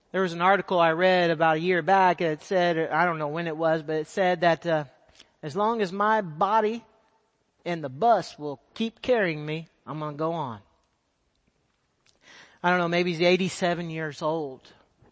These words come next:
He's still doing what he loves, what he feels like gives life, and what he feels like may help others.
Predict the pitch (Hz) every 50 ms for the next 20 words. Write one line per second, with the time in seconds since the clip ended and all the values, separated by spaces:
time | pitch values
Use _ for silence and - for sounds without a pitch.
0 | _ _ _ _ _ _ _ _ _ _ _ _ _ _ _ _ _ _ _ _
1 | _ _ _ _ _ _ _ _ - 175 160 - - - 202 196 196 190 165 151
2 | 180 185 190 202 202 202 190 180 165 175 175 156 151 135 131 143 160 170 175 180
3 | 185 185 180 180 180 - - - - - 147 151 143 143 135 - 185 170 170 165
4 | 147 160 160 160 156 151 147 151 139 160 170 160 147 131 - 139 147 151 151 156
5 | 156 156 156 - - 139 131 139 147 147 143 135 - _ 175 - - 165 151 131
6 | - _ _ _ - 180 165 160 143 156 143 143 - 147 156 156 156 156 156 139
7 | - 165 160 151 - - - 139 147 143 165 170 165 - - - -